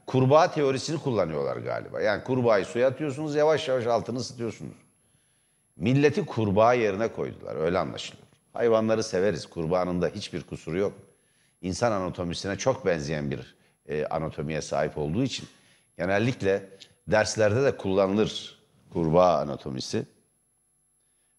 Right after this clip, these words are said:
Benzine yaklaşık beş lira zam yapılmış durumda. Dört liranın üzerinde bu yedi günde. Şimdi buradaki saçmalığı birinin izah etmesi lazım. Burada açık bir saçmalık var.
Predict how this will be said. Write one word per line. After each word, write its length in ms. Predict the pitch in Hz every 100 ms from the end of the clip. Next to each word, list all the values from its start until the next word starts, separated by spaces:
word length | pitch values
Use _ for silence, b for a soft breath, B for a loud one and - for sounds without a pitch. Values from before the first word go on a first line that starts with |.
| -
Benzine 600 | 139 175 170 151 139 151 - - _ _ - -
yaklaşık 580 | 117 - 147 - 170
beş 380 | 95 135 190 -
lira 160 | 123 143
zam 240 | 98 110
yapılmış 500 | 113 - 69 55 -
durumda. 260 | 52 50 - _ -
Dört 300 | 101 - -
liranın 240 | 64 69
üzerinde 520 | 85 67 71 73 62 - -
bu 100 | 98
yedi 280 | 65 78
günde. 260 | 78 62 50 - - - B B B B B B
Şimdi 480 | - 202 202 123 - b b b -
buradaki 520 | 85 139 240 208 -
saçmalığı 840 | 113 - 143 - 185 180 147 160 190
birinin 480 | 85 107 214 180 196
izah 260 | 147 175
etmesi 360 | 156 143 143 147
lazım. 320 | 95 69 - - - _ _ _ _ _ -
Burada 320 | 151 202 156
açık 440 | - 131 - 202 -
bir 80 | 165
saçmalık 600 | - 117 - 110 107 -
var. 200 | 58